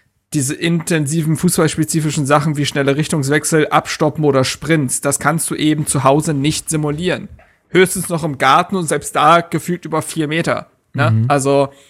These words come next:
Speaker 1: so, und das heißt, das wird schwierig. Er hat auch gesagt, „Ich hab keinen Zauberstab.“ Sicherlich wird uns irgendwas passieren. Ähm,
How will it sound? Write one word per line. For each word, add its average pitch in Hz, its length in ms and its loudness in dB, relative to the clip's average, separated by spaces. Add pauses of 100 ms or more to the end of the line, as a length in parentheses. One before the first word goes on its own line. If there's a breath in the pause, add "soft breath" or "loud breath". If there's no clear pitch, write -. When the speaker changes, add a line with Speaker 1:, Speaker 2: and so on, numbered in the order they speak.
(200 soft breath)
Speaker 1:
so, 143 240 2
und 131 160 -2
das 135 180 -2
heißt, 143 280 4
das 156 180 0
wird 170 160 -4
schwierig. 165 360 -4
Er 147 40 2
hat - 80 -4
auch 151 140 -4
gesagt, 156 240 -2
„Ich 143 100 -6
hab 156 100 -4
keinen 143 200 0
Zauberstab.“ 156 520 0
Sicherlich 151 420 0
wird 139 120 -4
uns 135 140 -4
irgendwas 151 400 0
passieren. 131 500 -2 (500 soft breath)
Ähm, 127 560 6